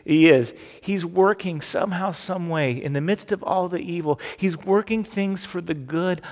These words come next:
of those who love him. So you can rejoice.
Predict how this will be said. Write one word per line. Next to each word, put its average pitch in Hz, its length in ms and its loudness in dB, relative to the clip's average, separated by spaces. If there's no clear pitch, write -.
of 170 160 -6
those 170 300 -2
who 165 100 -12
love 170 260 -4
him. 110 240 -10
So - 160 -10
you 160 80 -8
can 180 160 -6
rejoice. 170 680 -8